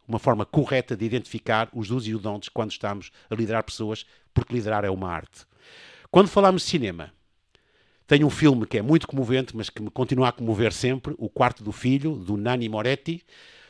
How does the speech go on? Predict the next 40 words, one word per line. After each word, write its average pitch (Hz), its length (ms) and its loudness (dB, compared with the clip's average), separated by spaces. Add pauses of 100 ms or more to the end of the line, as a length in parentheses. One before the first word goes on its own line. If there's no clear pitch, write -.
(260)
porque 123 640 4 (320)
os 113 160 -10
filhos 120 160 -4
são 123 100 -2
os 101 80 -6
filhos, 143 540 -6
e 113 140 -4
o 110 160 -4 (120)
livro 131 220 0
é 117 60 -2
tão 156 240 2
emocional, 120 640 -4
tão 147 260 -2
brilhante 139 600 2
na 113 120 -6
forma 131 300 -2
como 120 200 -8
é 123 100 -2
a - 20 -2
abordagem 110 600 -2 (340)
de 110 120 2
alguém 113 260 2
que - 120 -8
perde 110 240 -2
um 101 40 -6
filho, 123 440 -6
e 95 80 -8
quando 110 280 -8
os 92 140 -6
ciclos 117 340 -6
são 117 140 -4
alterados, 107 540 -6 (400)
que 123 80 -4
me 120 60 -2
continua 123 420 -2
ainda 107 180 -4
hoje, 107 420 -4
eh, 98 400 -12
enfim, 101 320 -10
eh, 92 440 -16